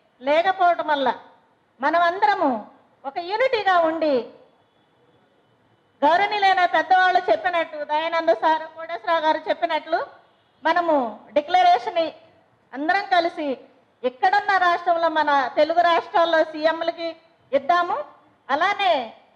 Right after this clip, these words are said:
వీళ్ళు మనల్ని కేర్ చేయలేదనుకో డైరెక్ట్ మన పీఎం క్యాబిన్కి వెళ్ళిపోయి సబ్మిట్ చేసి మన నినాదం తెలపాలి. ఒక్కసారి ఢిల్లీ, ఢిల్లీలో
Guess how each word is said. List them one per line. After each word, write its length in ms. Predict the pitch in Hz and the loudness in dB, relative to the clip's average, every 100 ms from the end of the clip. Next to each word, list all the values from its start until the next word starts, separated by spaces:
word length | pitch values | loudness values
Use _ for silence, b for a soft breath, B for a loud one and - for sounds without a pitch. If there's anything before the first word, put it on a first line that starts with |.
| _ - | _ -6
వీళ్ళు 380 | 359 494 494 427 | 0 2 2 2
మనల్ని 520 | 370 349 349 381 381 349 285 - - 349 | 2 0 -2 -2 0 0 -2 -6 -6 0
కేర్ 240 | 359 392 392 | 2 0 0
చేయలేదనుకో 640 | 359 381 381 349 302 294 330 571 | 0 2 2 2 -2 0 0 0
డైరెక్ట్ 440 | 311 330 359 392 - | 0 2 2 0 -6
మన 120 | 381 370 | -6 -6
పీఎం 360 | 339 349 359 359 | -6 -4 -4 -4
క్యాబిన్కి 380 | 320 320 330 330 | -2 0 0 -2
వెళ్ళిపోయి 380 | 311 311 311 359 571 - _ _ - | -2 -2 -2 -2 -8 -18 _ _ -4
సబ్మిట్ 420 | 277 277 359 359 | -2 -2 -4 0
చేసి 300 | 330 330 381 523 - _ _ 254 | 0 0 -4 -8 -12 _ _ -4
మన 180 | 302 | -2
నినాదం 480 | 247 311 339 370 381 370 | -2 0 0 2 0 0
తెలపాలి. 500 | 320 330 330 320 359 554 - _ 277 | -2 2 2 2 -2 -6 -16 _ -6
ఒక్కసారి 540 | 277 392 359 392 440 403 | -6 -2 0 2 0 -2
ఢిల్లీ, 360 | 359 381 403 247 - - _ _ _ _ _ _ _ _ _ _ _ | -4 -4 -2 -2 -4 -20 _ _ _ _ _ _ _ _ _ _ _
ఢిల్లీలో 480 | 285 359 427 427 359 | -8 -4 -2 2 2